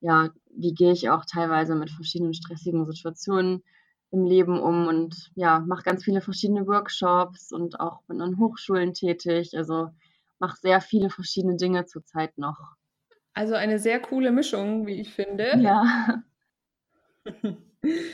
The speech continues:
Speaker 2: Und, ähm, jetzt hast du gesagt, du bist, ähm, selbstständige Psychologin, aber wenn ich das richtig weiß, warst du nicht immer selbstständig.
Speaker 1: Richtig, ja.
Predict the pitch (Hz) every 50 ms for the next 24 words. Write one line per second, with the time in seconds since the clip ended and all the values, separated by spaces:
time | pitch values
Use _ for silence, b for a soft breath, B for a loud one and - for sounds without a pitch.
0 | B B B B B B _ _ - 214 220 233 240 233 - 185 220 226 226 233
1 | - - 226 226 226 262 254 254 269 240 247 233 233 240 240 - 262 247 220 247
2 | 254 247 247 - - - - 226 220 220 220 220 214 220 220 220 214 - - -
3 | - - 196 202 185 226 - - 285 277 277 285 262 285 277 - 285 277 285 294
4 | 262 277 277 285 277 294 285 285 294 277 285 - - - 196 202 220 233 254 247
5 | 233 226 226 233 233 226 240 220 226 - 254 262 262 240 220 - 220 226 226 220
6 | 202 190 185 214 233 - - 247 220 220 214 220 - 220 233 220 185 175 170 151
7 | 147 - - - - - 170 165 160 160 160 - 175 175 - - - _ - -
8 | - 185 185 185 - - - 156 143 139 156 - - - - 180 170 165 160 156
9 | 156 165 185 208